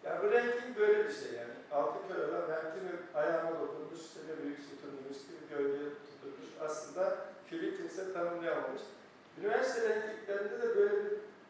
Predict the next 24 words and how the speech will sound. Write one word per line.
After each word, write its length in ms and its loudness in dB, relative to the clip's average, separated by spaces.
mantalite 560 2
var. 140 2
Fakat 320 4
tabii 260 2
şöyle 420 4
var, 220 8
bazı 420 6
basit 320 4
olanlar 500 6
da 100 4
var. 80 4
Mesela 260 -2
Türkiye'de 460 0
urap'ın 400 2
yaptığı 400 0
aslında 380 -4
basit. 400 -4
Yani 340 0
yayına, 360 2
atıflara, 640 -4
işte 360 -4
projelere, 760 0
yayın 340 2
büyüklüğüne, 540 -4